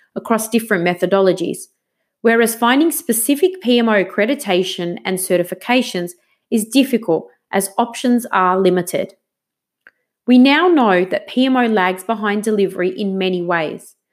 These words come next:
and albeit a slow improvement, training and accreditation remains one of the significant gaps. According to the P M I Pulse of the Profession two thousand and eighteen survey, seventy-two percent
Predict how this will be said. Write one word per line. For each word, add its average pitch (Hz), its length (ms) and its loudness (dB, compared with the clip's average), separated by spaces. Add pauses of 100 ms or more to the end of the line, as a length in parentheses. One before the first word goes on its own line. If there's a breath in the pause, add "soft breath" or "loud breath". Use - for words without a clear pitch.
(300)
and 220 160 -2
albeit 226 640 2
a - 60 -8
slow 190 320 0
improvement, 185 680 -2 (400)
training 294 420 -2
and 302 80 -2
accreditation 208 960 -4
remains 185 440 -4
one 196 220 -4
of 226 140 -6
the 208 80 -6
significant 175 720 -8
gaps. - 500 -6 (1600)
According 370 500 4
to 403 120 0
the 392 80 4
P 277 240 -2
M 262 100 2
I 214 140 2
Pulse 208 400 -2
of 254 80 -4
the 254 60 -8
Profession 185 640 -4
two 220 200 -4
thousand 240 340 -2
and 247 120 2
eighteen 185 400 -2
survey, 165 640 -2 (500)
seventy-two 311 1000 0
percent 185 460 -4